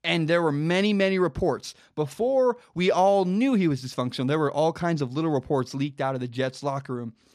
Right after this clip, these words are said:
"Hey, uh, the New York Jets head coach, Rex Ryan, is a little bit dysfunctional." And the same exact thing happened when he left and went to the Buffalo Bills. We may only see one side of the New England Patriots, but we don't see the bad side, and that's because it doesn't exist.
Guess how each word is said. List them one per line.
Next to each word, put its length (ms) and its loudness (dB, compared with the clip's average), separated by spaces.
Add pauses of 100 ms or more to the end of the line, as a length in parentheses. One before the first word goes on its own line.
(200)
"Hey, 220 0
uh, 260 2 (320)
the 80 -2
New 80 0
York 200 0
Jets 200 0
head 160 -2
coach, 340 -2
Rex 220 0
Ryan, 340 -4
is 80 -8
a 40 -6
little 180 -2
bit 140 -2
dysfunctional." 500 -4 (400)
And 180 0
the 100 2
same 400 0
exact 440 2
thing 160 0
happened 480 0 (220)
when 120 -2
he 80 2
left 320 2
and 120 0
went 160 -2
to 80 0
the 80 -2
Buffalo 420 -2
Bills. 480 -6 (1000)
We 120 4
may 200 6
only 280 4
see 320 -6
one 280 0
side 360 2
of 60 0
the 80 -2
New 140 0
England 220 -2
Patriots, 580 -4 (720)
but 140 4
we 100 4
don't 300 2
see 100 -4
the 80 -4
bad 320 -4
side, 260 -8
and 120 -2
that's 160 -2
because 240 0
it 80 -2
doesn't 260 2
exist. 640 -6